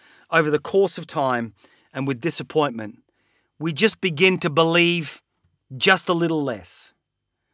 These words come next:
We believe just a little less f-, than yesterday, a little less than last week and last month and last year, to a point where no longer do we believe." But hear this, my friend.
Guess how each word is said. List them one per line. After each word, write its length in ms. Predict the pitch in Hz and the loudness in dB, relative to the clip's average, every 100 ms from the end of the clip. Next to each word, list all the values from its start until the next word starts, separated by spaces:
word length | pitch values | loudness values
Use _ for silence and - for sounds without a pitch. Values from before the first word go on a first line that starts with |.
| _ _ - | _ _ -2
We 100 | 175 | 0
believe 540 | 156 165 180 180 170 - _ _ 135 | 4 6 6 6 2 -8 _ _ 2
just 300 | 208 202 202 | 4 4 2
a 40 | |
little 260 | 185 175 165 | 2 2 4
less 440 | 180 190 - - | 4 2 -4 -14
f-, 100 | 135 _ _ _ - | -18 _ _ _ -4
than 160 | 165 | 0
yesterday, 640 | 170 180 - 151 123 110 104 | 4 2 0 -6 -6 -10 -8
a 20 | |
little 240 | 156 202 | -2 2
less 260 | 196 196 - | 4 4 2
than 200 | 175 165 | -4 4
last 340 | 180 190 - | 6 6 4
week 260 | 175 185 175 | -4 -4 -4
and 120 | 131 | -2
last 280 | 151 170 - | 2 2 2
month 320 | 160 156 147 _ _ _ _ - | -4 -4 -6 _ _ _ _ -6
and 160 | 151 | 0
last 400 | 151 156 147 - | 4 4 2 -2
year, 320 | 135 120 104 _ _ _ _ - | -8 -8 -8 _ _ _ _ -8
to 120 | 170 | 0
a 60 | 151 | 0
point 420 | - 214 160 127 | 0 0 2 0
where 160 | 139 143 | -4 0
no 220 | 151 160 | 2 4
longer 540 | 160 202 214 151 98 _ _ _ _ _ _ _ - | 6 6 6 2 -4 _ _ _ _ _ _ _ -8
do 120 | 147 | -2
we 140 | 143 139 | -2 -2
believe." 580 | 131 131 120 98 - _ _ _ _ _ _ _ _ _ _ _ _ | -2 -2 -4 -10 -20 _ _ _ _ _ _ _ _ _ _ _ _
But 140 | 147 | -2
hear 140 | 156 180 | 2 2
this, 200 | 165 - | 2 -4
my 120 | 135 | -8
friend. 340 | - 120 101 | -8 -14 -16